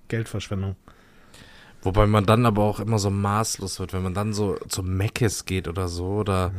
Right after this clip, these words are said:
Speaker 1: <laughs>
Speaker 2: in irgend so einen Laden rein, dann rastet man ja auch komplett aus, was man sich dann alles bestellt.
Speaker 1: Ja, ja, das stimmt.
Speaker 2: Ähm,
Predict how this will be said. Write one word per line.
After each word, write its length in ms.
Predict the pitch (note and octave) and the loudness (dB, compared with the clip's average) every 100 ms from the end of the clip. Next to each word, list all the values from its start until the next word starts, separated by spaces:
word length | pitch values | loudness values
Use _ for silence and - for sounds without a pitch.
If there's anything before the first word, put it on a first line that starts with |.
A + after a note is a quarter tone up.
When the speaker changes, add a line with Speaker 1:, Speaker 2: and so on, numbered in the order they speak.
| F#2 | -4
Speaker 1:
<laughs> 200 | F#2 A2 | -2 -2
Speaker 2:
in 140 | - G#2 | -2 0
irgend 200 | G#2+ G#2 | 0 2
so 100 | G#2+ | 2
einen 120 | G2+ | 4
Laden 380 | G2+ A2 G#2+ G2+ | 4 4 2 2
rein, 400 | F#2+ G2+ G2+ F#2 | 4 2 2 0
dann 260 | F#2+ F#2+ - E2+ D#2+ D#2+ F#2 | 0 0 -4 -12 -10 -10 -4
rastet 440 | G#2+ - - F#2+ | -2 -2 -2 0
man 120 | G2+ F#2 | 0 2
ja 80 | F2 | 0
auch 120 | - | -4
komplett 580 | - A2 G#2 - F#2 F2+ | 0 2 2 2 0 0
aus, 240 | F#2 - | -2 -2
was 160 | F2+ - | -6 -4
man 160 | F2+ | -4
sich 140 | F2 - | -2 -4
dann 140 | F2+ | -4
alles 180 | F2+ E2+ | -4 -4
bestellt. 340 | - F#2 F2 E2 | -4 0 2 0
Speaker 1:
Ja, 60 | |
ja, 160 | D#2+ E2 - - | -2 -8 -12 -12
das 160 | E2+ | -12
stimmt. 380 | - F2+ F#2 - - - | -8 -10 -10 -14 -20 -8
Speaker 2:
Ähm, 600 | F2 F2 E2+ E2+ E2+ E2+ | -4 -2 0 -2 -4 -6